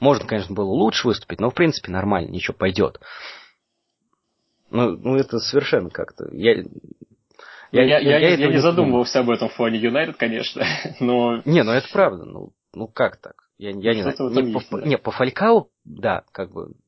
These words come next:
Speaker 1: не, не попадал в состав, там, забил сколько-то,
Speaker 2: Ну,
Speaker 1: два или
Speaker 2: тоже,
Speaker 1: четыре,
Speaker 2: тоже
Speaker 1: четыре
Speaker 2: такой
Speaker 1: гола. Э,
Speaker 2: вопрос
Speaker 1: да, я
Speaker 2: интересный,
Speaker 1: знаю
Speaker 2: на
Speaker 1: твою
Speaker 2: самом
Speaker 1: любовь
Speaker 2: деле.
Speaker 1: к Фалькау.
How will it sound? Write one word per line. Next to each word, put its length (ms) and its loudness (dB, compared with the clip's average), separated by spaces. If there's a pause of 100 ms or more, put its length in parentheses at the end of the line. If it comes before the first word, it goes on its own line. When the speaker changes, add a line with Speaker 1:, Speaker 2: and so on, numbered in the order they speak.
(100)
Speaker 1:
не, 260 -6
не 160 0
попадал 460 2
в 60 -8
состав, 540 2
там, 260 -2
забил 340 -8
сколько-то, 340 -6
Speaker 2:
Ну, 60 -16
Speaker 1:
два 200 4
или 40 0
Speaker 2:
тоже, 260 4
Speaker 1:
четыре, 260 2
Speaker 2:
тоже 280 2
Speaker 1:
четыре 100 0 (300)
Speaker 2:
такой 80 -4
Speaker 1:
гола. 400 4 (380)
Э, 160 2
Speaker 2:
вопрос 720 0
Speaker 1:
да, 100 2
я 60 4 (120)
Speaker 2:
интересный, 60 2
Speaker 1:
знаю 160 2
Speaker 2:
на 60 -12
Speaker 1:
твою 140 -2
Speaker 2:
самом 140 -8
Speaker 1:
любовь 140 -4
Speaker 2:
деле. 80 -14
Speaker 1:
к 60 -20
Фалькау. 500 2